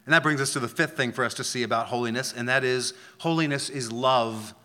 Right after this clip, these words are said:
for others. So if you look in Leviticus chapter nineteen, in verses nine to eighteen, you see all sorts of instructions about how the people were supposed to live together. There in verses nine to ten, they were to leave some of their crops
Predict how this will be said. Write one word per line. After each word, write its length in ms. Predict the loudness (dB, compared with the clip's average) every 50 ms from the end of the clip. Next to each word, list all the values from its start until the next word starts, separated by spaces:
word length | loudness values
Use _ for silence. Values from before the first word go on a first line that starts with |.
| -20 _ _
for 240 | -8 -6 -4 -2
others. 640 | -2 0 -2 -2 -2 -6 -8 -6 -6 -6 -6 -6 -8 -12 _ _ _ _ _ _ _ _ _ -20 -20 -20 -8 0
So 140 | 2 2
if 100 | 4 4
you 80 | 4 4
look 160 | 4 4 4
in 80 | 4 4
Leviticus 400 | 4 4 2 2 0 0 -2 0
chapter 480 | 2 2 2 2 2 2 0 0 0 0
nineteen, 680 | 0 0 0 0 -2 -4 -6 -6 -4 -4 -4 -6 -8 -12 -16 -20 -16 -10
in 140 | -8 -6 -2
verses 360 | -2 -2 -2 -2 -4 -6 -2
nine 300 | 0 2 4 4 2 2
to 100 | 0 -2
eighteen, 460 | -2 -4 -4 -4 -4 -2 -2 -4 -4 -6 -10 -18 -18 -10 -4
you 60 | -2
see 220 | 0 2 2 2
all 180 | 2 2 2 2
sorts 240 | 0 0 -2 -2 -4
of 80 | -4
instructions 540 | -6 -6 -2 0 0 0 0 -2 -4 -8 -4
about 180 | -2 -2 -2 0
how 160 | 0 0 0
the 100 | -2 -2
people 360 | -4 -4 -4 -2 -2 -2 -2
were 100 | -2 -2
supposed 400 | -2 -4 -6 -6 -6 -6 -4 -4
to 60 | -4
live 480 | -4 -2 0 0 2 2 0 -4 -8 -14 -20 -20 -18 -10 -8
together. 500 | -6 -4 -2 0 -2 -2 -2 -8 -12 -14 -18 -20 -20 _ _ _ _ -20 _ 0
There 160 | 4 4 6 6
in 60 | 6
verses 340 | 4 2 2 2 0 2 4
nine 240 | 6 6 6 4
to 60 | 2 -2
ten, 320 | 0 2 2 2 4 4
they 80 | 2 2
were 100 | 2 0
to 80 | 0
leave 220 | 0 -2 -2 -2 -2
some 180 | -2 -2 -2
of 40 | 0
their 120 | 0 -2
crops 720 | -2 -4 -2 0 2 2 2 0 -2 -4 -4 -4 -4 -4